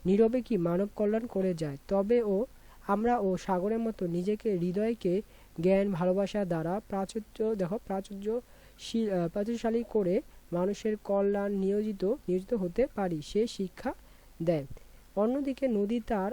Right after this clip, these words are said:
আপন গতিতে ছুটে চলার মতো, সরি, ছুটে চলার মধ্য দিয়ে আমাদের শিক্ষা দেয় অন্যের ওপর ভিত্তি করে নয়, নিজের সামর্থ্য অনুযায়ী চালাতেই, চাল-, আহ, সরি, চলাতেই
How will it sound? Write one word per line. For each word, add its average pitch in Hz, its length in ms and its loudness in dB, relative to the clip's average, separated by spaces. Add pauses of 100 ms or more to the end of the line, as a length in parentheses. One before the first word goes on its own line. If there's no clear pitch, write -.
(120)
আপন 233 500 0
গতিতে 202 580 -2
ছুটে 220 420 0 (420)
চলার 220 340 2
মতো, 208 480 0 (1200)
সরি, 185 140 4
ছুটে 220 240 2
চলার 226 220 4
মধ্য 190 340 2
দিয়ে 202 380 2
আমাদের 202 360 0
শিক্ষা - 400 -6
দেয় 190 240 -2 (100)
অন্যের 196 360 -2
ওপর 196 300 -2
ভিত্তি 180 400 -6
করে 202 340 0 (100)
নয়, 160 200 -2 (400)
নিজের 190 280 0
সামর্থ্য 185 640 -4
অনুযায়ী 208 540 0 (640)
চালাতেই, 196 600 4 (360)
চাল-, 202 240 4
আহ, 180 360 2
সরি, 190 200 2
চলাতেই 214 460 4